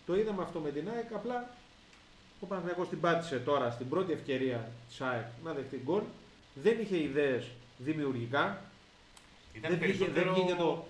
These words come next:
Speaker 1: δεν βγήκε το
Speaker 2: ε,
Speaker 1: σχήμα με την, με την εκείνη, με το, με το ξεκίνημα του Τζούριτσιτς,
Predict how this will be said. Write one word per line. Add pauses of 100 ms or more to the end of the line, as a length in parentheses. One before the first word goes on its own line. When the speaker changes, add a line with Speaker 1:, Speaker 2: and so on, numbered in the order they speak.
(220)
Speaker 1:
δεν
βγήκε
το
Speaker 2:
ε,
Speaker 1:
σχήμα
με
την, (340)
με
την
εκείνη, (460)
με
το,
με
το
ξεκίνημα
του
Τζούριτσιτς,